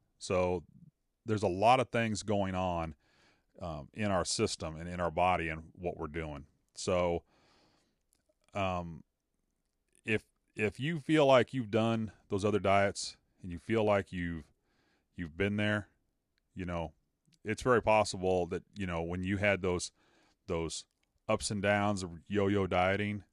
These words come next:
that, um, you have become leptin resistant. So, um, you know, when we, when we go on another diet,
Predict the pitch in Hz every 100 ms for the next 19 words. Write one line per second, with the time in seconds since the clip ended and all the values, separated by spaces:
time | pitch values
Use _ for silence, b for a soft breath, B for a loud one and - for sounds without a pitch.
0 | _ _ _ _ _ _ _ _ 139 98
1 | 92 90 - _ _ _ _ _ _ _
2 | 220 - 90 87 85 85 - _ _ _
3 | _ _ _ _ - 101 107 104 85 90
4 | - 98 85 85 85 85 76 73 78 -
5 | - - _ _ _ _ _ _ _ _
6 | - - 82 80 78 _ b b b b
7 | b b - 85 80 78 76 53 - _
8 | _ _ _ _ _ _ _ _ _ _
9 | - 113 110 104 110 127 143 139 - _
10 | _ _ _ _ _ _ - 107 139 147
11 | 123 101 104 90 82 87 76